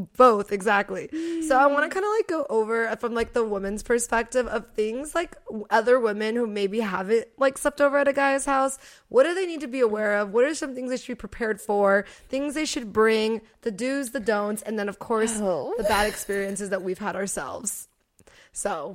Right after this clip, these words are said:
Speaker 1: do you remember the first time you ever had a sleepover with a guy that you liked? Ever? Like,
Speaker 2: Yeah, it was, I was fifteen.
Speaker 1: Man, those were the
Speaker 2: M-, my
Speaker 1: times.
Speaker 2: boyfriend's house. <laughs> I told my mom I would go to my best friend's house and I would hop the fucking fence 'cause he literally lived the house behind her.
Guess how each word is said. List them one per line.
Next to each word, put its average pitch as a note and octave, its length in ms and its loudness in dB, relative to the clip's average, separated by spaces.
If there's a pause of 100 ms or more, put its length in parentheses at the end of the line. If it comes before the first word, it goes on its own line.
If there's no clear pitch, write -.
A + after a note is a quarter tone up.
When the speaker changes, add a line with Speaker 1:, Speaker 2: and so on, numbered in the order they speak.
(220)
Speaker 1:
do C4+ 80 -4
you D#4 40 2
remember G#4+ 180 2
the - 60 -2
first D4 200 2
time F4 100 -4
you E4 80 -4
ever D4 140 2
had C#4+ 100 0
a C#4+ 40 0
sleepover C4 320 -6
with C4+ 120 -6
a C4+ 60 -6
guy B3+ 160 -4
that B3 120 -4
you B3+ 80 -10
liked? C4 400 -10 (200)
Ever? A#3 400 4
Like, G3 360 -4 (600)
Speaker 2:
Yeah, F3 340 -2
it C#3+ 60 -4
was, E3 420 -6
I D#3 80 -2
was - 160 -4
fifteen. F3 760 -4 (500)
Speaker 1:
Man, F3 520 -10 (240)
those F#3+ 140 -12
were A#3 120 -6
the - 140 -20
Speaker 2:
M-, A#3 160 -10
my A#3 60 0
Speaker 1:
times. F3+ 120 -2
Speaker 2:
boyfriend's F3+ 460 0
house. F#3 400 0 (680)
<laughs> - 600 -14
I A3+ 80 4
told A#3 200 2
my A3 120 6
mom G#3 380 4
I F#3 120 6
would F#3+ 220 0
go G3+ 200 4
to A#3 200 -2
my F#3 140 2
best F3+ 360 4
friend's G3+ 300 4
house F3 440 2
and F3+ 100 0
I F3 80 4
would F3 160 4
hop A3 280 4
the A3+ 100 0
fucking G3 300 0
fence G3+ 300 2
'cause F#3 160 2
he F#3 120 4
literally F3+ 440 2
lived F3 240 2
the G3 100 2
house B3 300 0
behind A#3 400 -4
her. A#3 300 -4